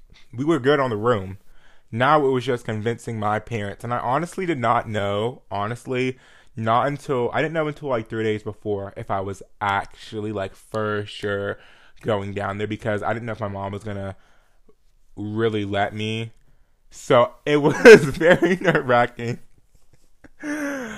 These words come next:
Buying stuff. <laughs> The whole thing.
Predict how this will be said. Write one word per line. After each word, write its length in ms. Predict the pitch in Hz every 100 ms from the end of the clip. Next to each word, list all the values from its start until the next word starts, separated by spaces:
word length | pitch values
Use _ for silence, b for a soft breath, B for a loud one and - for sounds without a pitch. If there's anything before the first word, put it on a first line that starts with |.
| 185 B - -
Buying 460 | 110 110 123 123
stuff. 720 | 120 - 117 113 113 120 - _
<laughs> 20 | _ _ _ _ _ _ _ _ _ - 120 _ _ _ _ _ _ _ _ _ - 104 - - - 120 147 B B B B B B _ _ _ B B B -
The 120 | 131
whole 300 | 151 160 160
thing. 600 | 151 127 113 98 98 98